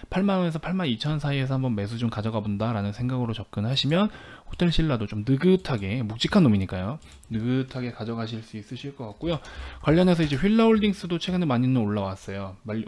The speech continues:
많이 올라왔지만 이제 여기는 의미 있는 자리가 됐습니다. 그래서 이 종가 기준으로, 종가 삼만 육천오백 원 기준으로 해서 그 아래에서만 잡는다고 생각을 하세요. 그래서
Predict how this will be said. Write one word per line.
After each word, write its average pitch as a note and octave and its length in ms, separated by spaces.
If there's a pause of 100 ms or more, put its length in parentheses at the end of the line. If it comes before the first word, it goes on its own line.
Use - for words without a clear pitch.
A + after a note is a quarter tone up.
(180)
많이 A#2+ 180
올라왔지만 A2+ 760
이제 G#2+ 200
여기는 A2+ 400 (160)
의미 F3+ 280
있는 F#3 200
자리가 G#2+ 380
됐습니다. G2 520 (460)
그래서 A#2 240
이 E3 200
종가 E3+ 460
기준으로, G2 520
종가 A#2 300
삼만 G3 500
육천오백 B2+ 560
원 A2 180
기준으로 A#2 600
해서 D3 360 (180)
그 - 220
아래에서만 E3+ 560
잡는다고 G#2 440
생각을 G#2+ 380
하세요. A2 240 (300)
그래서 - 180